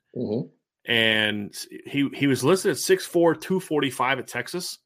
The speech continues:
Speaker 2: He was listed at six four, two thirty in two thousand twenty-one, and this year he's listed at six four, two twenty-five. And he's a guy that is a,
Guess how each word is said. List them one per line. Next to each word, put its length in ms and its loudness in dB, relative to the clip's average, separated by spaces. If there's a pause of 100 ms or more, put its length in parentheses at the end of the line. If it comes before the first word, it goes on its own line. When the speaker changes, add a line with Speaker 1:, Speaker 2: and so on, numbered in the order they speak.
(640)
Speaker 2:
He 100 -6
was 100 -4
listed 280 0
at 40 -6
six 220 -6
four, 240 0
two 180 -4
thirty 360 0
in 100 -4
two 100 -6
thousand 280 -4
twenty-one, 500 -4
and 100 -2
this 160 -4
year 80 2
he's 120 -4
listed 240 -8
at 60 -10
six 200 -10
four, 180 -4
two 160 -10
twenty-five. 520 -12 (1500)
And 280 4
he's 200 2
a 40 -2
guy 280 4
that 180 2
is 220 0
a, 400 2